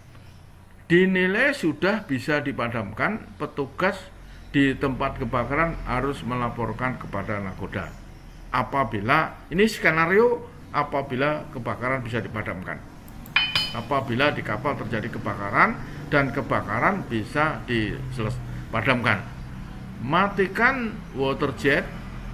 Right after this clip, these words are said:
ya, alat pemadam kebakaran. Amati keadaan, status sumber kebakaran selama berapa waktu, dan apabila kebakaran betul-betul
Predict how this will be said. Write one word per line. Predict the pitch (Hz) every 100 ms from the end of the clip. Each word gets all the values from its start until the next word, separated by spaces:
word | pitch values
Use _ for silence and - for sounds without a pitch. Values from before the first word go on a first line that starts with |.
| - -
ya, | - 107 120 120
alat | 117
pemadam | - 113 110 113 104
kebakaran. | 101 104 107 120 196 220 - - - - - - - -
Amati | 143 147 156 156 160 170
keadaan, | 156 139 120 139 110 147 220 - - - - - - - - - -
status | 156 147 220 208
sumber | - - 165 139 143
kebakaran | 135 135 135 127 139 160 202 190
selama | - 156 156 156 165 202 233 - - - - -
berapa | 143 131 127 127 131
waktu, | 131 127 - 180 269 - - - -
dan | 151 151
apabila | - 156 165 156 160 156
kebakaran | 151 143 135 156 160 147
betul-betul | 151 147 - 156 135